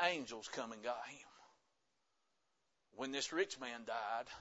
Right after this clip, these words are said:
all it says about him was he's just buried. No, no angels. No, no, no. You, you, you know what the Bible says, uh, uh, uh, about, uh, the Bible says, "Precious in the sight of the Lord is the death of one of his saints." Amen?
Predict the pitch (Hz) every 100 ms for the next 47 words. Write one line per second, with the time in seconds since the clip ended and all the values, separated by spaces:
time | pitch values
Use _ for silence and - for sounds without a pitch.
0 | - _ _ _ _ _ _ _ 117 123
1 | 113 147 127 123 131 123 151 139 113 101
2 | 123 101 104 - 110 110 98 95 - -
3 | - _ _ _ _ _ _ _ _ _
4 | _ _ _ 104 - 120 - 117 110 143
5 | 131 143 151 165 - - - - _ _
6 | _ _ _ _ _ _ - 175 202 165
7 | 190 190 147 214 190 - - 170 175 151
8 | 190 196 220 151 165 170 151 - 180 180
9 | 156 143 - - 170 156 160 - 151 151
10 | 165 139 - - 170 156 156 147 139 165
11 | 180 - 185 - 190 202 - 160 180 165
12 | - 180 165 160 175 175 147 139 143 165
13 | 151 131 131 165 151 143 - 170 180 -
14 | 151 170 185